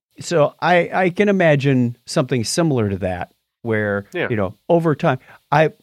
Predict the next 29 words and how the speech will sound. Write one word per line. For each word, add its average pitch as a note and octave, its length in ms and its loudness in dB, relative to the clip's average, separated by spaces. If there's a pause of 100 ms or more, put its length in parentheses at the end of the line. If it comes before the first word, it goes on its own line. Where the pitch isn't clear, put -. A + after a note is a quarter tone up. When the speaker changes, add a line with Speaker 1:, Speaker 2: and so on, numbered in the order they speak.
(540)
Speaker 1:
right D3 240 2
now, F#3 420 0
uh, A#2+ 160 0 (100)
I'm G#2 200 -6 (480)
gonna G#2+ 140 -4
be A2 100 -2
a A2 60 0
little A#2 220 -2
too C#3+ 220 -2
transparent, G#2+ 600 -6
but C#3+ 100 -12
there's E3+ 160 0
a F#3 60 2
number G3 180 0
of G3 80 -2
things C#3+ 280 0
that C3+ 260 0 (800)
my, C3+ 320 4
I, A#2 260 0
I G#2+ 120 0
have G#2 120 -2
various C#3 400 0
doctors B2+ 540 0
in A#2 100 0
various A#2+ 300 -4
disciplines A2+ 560 -4 (160)
monitoring B2+ 880 0
certain B2 400 -8
things. A3 560 -4